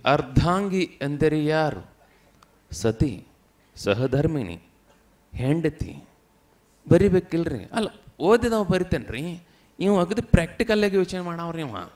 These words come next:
ಇದೇನು ಬರ್ದಿತ್ತಪ್ಪ ಅಂತಂದ್ರ, ಅರ್ಧಾಂಗಿ ಎಂದರೆ ಯಾರು ಎಂದರೆ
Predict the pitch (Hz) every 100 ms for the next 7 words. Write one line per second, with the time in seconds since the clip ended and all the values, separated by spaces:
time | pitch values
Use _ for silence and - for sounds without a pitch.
0 | _ _ _ _ _ _ _ 110 139 190
1 | 220 170 160 160 185 170 - 156 139 131
2 | 147 113 107 - _ - 131 135 - 156
3 | 175 170 165 165 - - _ _ _ -
4 | 131 135 139 135 143 143 - 120 117 135
5 | 147 127 110 104 104 135 151